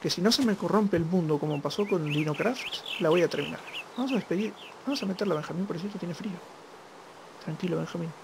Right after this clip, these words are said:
Le puse Benjamín porque es lo primero que se me ocurre. Uy, ¿ves? Te hiciste uno de daño, capo. Es un hippie. Eh, le gusta la lluvia. Bueno, vamos a dejarlo por acá.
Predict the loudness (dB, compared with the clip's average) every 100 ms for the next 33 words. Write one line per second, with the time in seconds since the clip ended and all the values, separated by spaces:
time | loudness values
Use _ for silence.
0 | -18 -18 -18 -16 -16 -16 -18 -14 -8 -4
1 | 2 4 6 4 2 0 0 0 -2 -4
2 | -2 -2 -2 -4 -4 0 0 -2 -6 -6
3 | -4 -4 2 0 0 -8 -20 0 4 4
4 | 4 0 2 2 4 4 2 -2 -4 -4
5 | -8 -16 -20 -20 -12 -4 -2 0 0 -2
6 | -2 2 4 4 2 -2 -2 0 2 4
7 | 2 2 2 2 0 -2